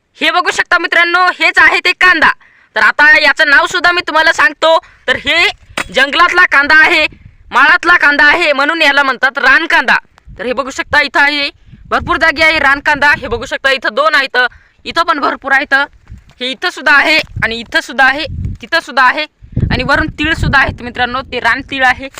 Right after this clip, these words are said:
आणि हा रान कांदा आहे. तर, अ, हे बघू शकता, हे तुमच्या फायद्याचा सुद्धा ठरू शकतो. काय फायद्याचा ठरू शकतो ते सुद्धा तुम्हाला सांगणार आहे. तर हे बघू शकता, हे सर्वात मोठा दिसत आहे, म्हणजे याची जी पात आहे, पात भरपूर लांब आहे,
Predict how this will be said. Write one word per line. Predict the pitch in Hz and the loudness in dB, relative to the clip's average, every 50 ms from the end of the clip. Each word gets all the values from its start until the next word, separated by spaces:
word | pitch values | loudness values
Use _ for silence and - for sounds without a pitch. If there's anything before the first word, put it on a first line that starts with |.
| - _ - | -18 _ -6
आणि | - 220 233 | -4 -4 -2
हा | 226 220 269 269 | 0 0 2 2
रान | - - 254 285 311 320 | 2 4 2 2 2 2
कांदा | - 294 285 262 233 | 0 0 2 2 2
आहे. | 220 202 214 170 151 _ _ _ _ _ _ _ _ _ _ _ - | 2 0 0 -4 -12 _ _ _ _ _ _ _ _ _ _ _ -2
तर, | 208 208 | 0 2
अ, | 208 214 214 214 214 214 | 2 2 2 2 2 0
हे | 233 254 | 0 -2
बघू | 226 262 254 | -2 -4 -4
शकता, | 294 - 294 - - 302 302 320 - _ _ _ _ _ _ _ | -4 -4 -2 0 2 2 2 2 0 _ _ _ _ _ _ _
हे | 247 269 | -10 -8
तुमच्या | - 302 302 285 330 330 330 | -6 -6 -4 -2 -4 -4 -2
फायद्याचा | - - 233 240 277 269 277 277 | -4 -6 -4 -4 -4 -4 -4 -4
सुद्धा | - - 285 269 294 | -4 -4 -2 0 0
ठरू | 302 - - 277 302 | 0 0 -2 -4 -2
शकतो. | 320 - - - - 277 285 294 - - - - - - - - | -2 -4 -4 -2 -2 0 0 0 -2 -6 -10 -12 -12 -8 -2 2
काय | 254 302 302 - | 2 2 2 2
फायद्याचा | 359 311 269 302 302 254 320 | 0 0 0 0 0 0 -2
ठरू | - - 311 269 285 | -2 -2 -4 -4 -2
शकतो | - 339 - - 302 311 320 330 - - - - - - | -4 -4 -2 0 2 2 2 0 -2 -8 -14 -8 -4 -4
ते | 294 - | -2 -2
सुद्धा | 349 285 240 302 | -2 0 0 0
तुम्हाला | 311 - 285 247 254 254 294 | 0 0 0 0 2 2 2
सांगणार | 302 302 302 311 311 302 269 | 0 0 0 2 2 2 2
आहे. | 226 220 190 - - - - - - - - - - - _ _ | 2 0 -4 -8 -14 -20 -20 -20 -20 -20 -20 -20 -20 -20 _ _
तर | - 202 | -6 -4
हे | 202 262 | -2 -2
बघू | 262 294 277 - | -2 -2 -2 -4
शकता, | - 349 - - 311 294 294 302 | -6 -6 -2 0 2 2 2 2
हे | 269 302 294 | 0 -4 -2
सर्वात | - 285 233 240 262 277 - 285 - - _ _ - | -2 -2 0 0 0 -2 -4 -10 -16 -18 _ _ -8
मोठा | 190 214 240 - - 381 320 | -6 -6 -2 0 0 0 0
दिसत | 294 302 - 269 | 0 -2 -2 0
आहे, | 254 233 262 262 277 - _ _ _ - - _ _ - | 2 2 2 0 -2 -4 _ _ _ -20 -20 _ _ -10
म्हणजे | 202 226 226 262 | -8 -6 -2 -2
याची | 269 277 - 302 | -2 -2 -4 -6
जी | 247 339 330 - _ | -8 -8 -10 -6 _
पात | - 277 311 302 - | 0 0 2 2 2
आहे, | 294 277 294 285 | 2 2 2 0
पात | 277 - 233 226 254 - _ - | -2 0 0 0 -2 -2 _ -16
भरपूर | 202 214 226 - - 240 - - | -14 -14 -12 -10 -8 -6 -2 0
लांब | - - 285 311 285 | 2 2 4 4 2
आहे, | 294 277 277 302 294 | 2 2 0 -2 -6